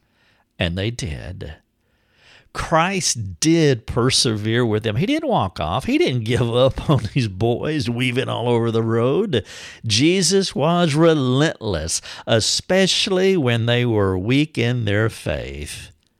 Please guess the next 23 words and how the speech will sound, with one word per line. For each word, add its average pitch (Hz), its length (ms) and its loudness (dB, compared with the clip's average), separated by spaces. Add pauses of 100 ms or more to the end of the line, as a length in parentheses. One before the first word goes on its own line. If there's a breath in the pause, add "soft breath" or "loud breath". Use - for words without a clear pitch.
(420 soft breath)
And 120 200 -2
you 262 140 0
too - 560 -6 (540 soft breath)
could 175 140 2
be 190 140 2
weak 175 340 0
in 156 240 -2
your 180 240 0
faith, 82 640 -8 (640)
but 107 280 -4
God 127 680 -6 (140)
is 95 320 -2
not 101 580 -4
a 87 220 -4
weak 101 520 -8 (140)
sovereign. 92 1040 -6 (540 loud breath)
He 196 160 2
will 147 220 2
never 180 580 0
give 147 340 -2
up 151 260 -4
on 139 380 -4 (100)
you. 69 600 -6